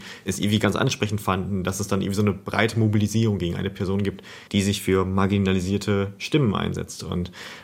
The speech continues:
ich würde jetzt definitiv nicht so weit gehen wollen und sagen wollen, dass irgendwie diese re-, reaktionären StreamerInnen irgendwie rechtsextrem sind. Das sind sie nicht. Wir beobachten aber schon, dass rechte und rechtsextreme Narrative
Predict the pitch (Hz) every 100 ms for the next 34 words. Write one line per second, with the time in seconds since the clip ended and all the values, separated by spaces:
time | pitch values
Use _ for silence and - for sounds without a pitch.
0 | - 104 104 120 120 - - 123 135 123
1 | 123 113 117 110 107 104 - 104 110 98
2 | 98 92 90 90 95 90 85 85 - -
3 | 85 - - - - 92 101 98 - 98
4 | 92 92 98 - 95 98 80 87 85 98
5 | 120 143 139 - 117 113 120 - 101 95
6 | - - - 147 147 143 143 - - -
7 | - - - 101 95 85 110 113 107 80
8 | 78 95 - 104 113 104 101 - - -
9 | _ _ - 107 107 - 113 110 110 87
10 | 98 107 - 101 - 117 110 101 104 -
11 | 113 98